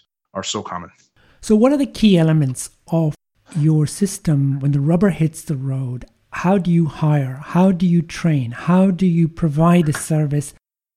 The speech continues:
Speaker 2: that addresses the needs that you've identified?
Speaker 1: Right now, Zocalo Health is a virtual first primary care solution. So we, we recognized that accessing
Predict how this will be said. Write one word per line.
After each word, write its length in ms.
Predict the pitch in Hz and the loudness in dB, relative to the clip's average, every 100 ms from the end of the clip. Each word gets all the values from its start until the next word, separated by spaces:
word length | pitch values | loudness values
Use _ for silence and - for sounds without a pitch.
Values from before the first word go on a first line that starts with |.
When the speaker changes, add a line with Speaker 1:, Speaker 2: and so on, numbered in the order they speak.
| _ - | _ -6
Speaker 2:
that 380 | 139 160 156 - | 0 0 -2 -6
addresses 720 | 147 147 160 156 151 147 139 _ _ - | -2 2 0 0 -2 -2 -8 _ _ -6
the 100 | 147 | 0
needs 400 | 170 185 151 - | 2 4 2 -4
that 180 | 143 139 | -6 0
you've 160 | 156 | 2
identified? 640 | 139 131 127 135 135 127 - _ _ _ | 0 -4 -6 -8 -10 -10 -12 _ _ _
Speaker 1:
Right 180 | 131 170 | -4 -4
now, 440 | 143 135 131 120 _ _ | -4 -6 -8 -14 _ _
Zocalo 440 | - 170 139 123 | -16 -12 -10 -10
Health 360 | 113 117 110 _ _ _ _ _ - | -10 -12 -14 _ _ _ _ _ -20
is 220 | 113 104 | -18 -16
a 100 | 107 | -14
virtual 460 | 98 117 - 117 | -10 -10 -10 -18
first 520 | 104 - 101 - - - _ | -18 -18 -20 -20 -20 -20 _
primary 340 | 110 101 104 | -16 -14 -16
care 180 | 92 82 | -18 -20
solution. 460 | - 62 - - 95 | -20 -20 -20 -20 -20
So 300 | - 98 95 _ _ _ _ | -16 -14 -16 _ _ _ _
we, 200 | 120 131 | -8 -8
we 220 | - 131 | -6 -4
recognized 960 | 135 131 131 117 113 110 107 107 - - 98 | -4 -6 -10 -12 -10 -12 -14 -16 -20 -20 -16
that 440 | 104 101 101 - - _ _ _ _ - | -14 -12 -12 -14 -20 _ _ _ _ -12
accessing 920 | 123 123 - 120 110 - 107 101 95 | -10 -10 -16 -16 -16 -18 -20 -20 -20